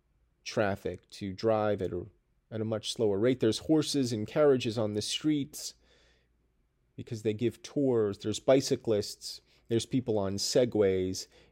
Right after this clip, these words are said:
and there's a lot of strollers, as I said, tourists looking around, holding hands, wedding parties, tour groups,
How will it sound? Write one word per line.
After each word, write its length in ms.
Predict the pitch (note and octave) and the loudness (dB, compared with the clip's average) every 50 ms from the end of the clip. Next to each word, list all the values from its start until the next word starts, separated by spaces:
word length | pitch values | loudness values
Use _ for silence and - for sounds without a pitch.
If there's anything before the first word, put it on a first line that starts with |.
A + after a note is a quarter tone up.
| - | -6
and 140 | A#2 A#2 A2+ | -4 0 2
there's 180 | A2 A2 G#2 - | 4 4 4 4
a 40 | A2 | 2
lot 220 | G2+ F#2+ F#2 G2 | 2 2 0 -2
of 140 | F#2+ F#2 - | -4 -4 -4
strollers, 720 | - - - - D3 D3 C#3 C3 A2+ G2 F#2 F2+ F2 - | -6 -8 -4 2 4 4 6 6 4 2 2 0 0 0
as 140 | G2 F2+ F2 | -2 -2 0
I 140 | F#2 F2+ F#2 | 0 -2 -2
said, 340 | - - C3 A#2 G2+ F#2 - | -2 0 2 2 2 0 -2
tourists 720 | - C3+ A#2+ A2 G#2+ G#2 - - - - - - - - _ _ _ _ _ _ _ _ _ - | -2 0 2 4 4 2 2 -2 -12 -14 -12 -12 -12 -14 _ _ _ _ _ _ _ _ _ -6
looking 300 | - A#2+ A#2 - C3 A2+ | -2 -2 -2 0 -2 -2
around, 560 | G2+ F#2+ F#2 F2+ F2+ F2+ F2+ F2 F2+ F#2 - - _ _ _ _ | -2 -2 -2 -2 -2 -2 -4 -4 -6 -8 -10 -14 _ _ _ _
holding 320 | - C3 A#2+ G2+ A2 G2+ | -2 -2 0 0 0 -2
hands, 680 | F#2+ F#2+ G2 F2+ F2 F2 F2 F2 F2 F2 E2+ - - - _ _ _ _ _ _ - | -2 -4 -4 -4 -4 -4 -6 -6 -8 -10 -10 -12 -14 -16 _ _ _ _ _ _ -2
wedding 320 | A2 A2+ A2 G#2+ G#2+ G#2+ G#2 | 2 2 2 2 0 -2 -4
parties, 800 | - - G#2 G2 F#2+ F#2 F2+ F2+ F2 F2+ F#2 - - - - - _ _ _ _ _ _ _ _ _ _ _ _ _ _ _ - | -2 -2 0 0 0 -2 -2 -4 -6 -6 -8 -10 -12 -12 -14 -14 _ _ _ _ _ _ _ _ _ _ _ _ _ _ _ -20
tour 300 | - - B2 A#2 G#2+ F#2+ | -12 -4 -2 0 0 -2
groups, 640 | F#2 G2 F#2 F2+ F2 - - - - - - - | -2 -4 -6 -6 -6 -8 -10 -14 -14 -14 -14 -18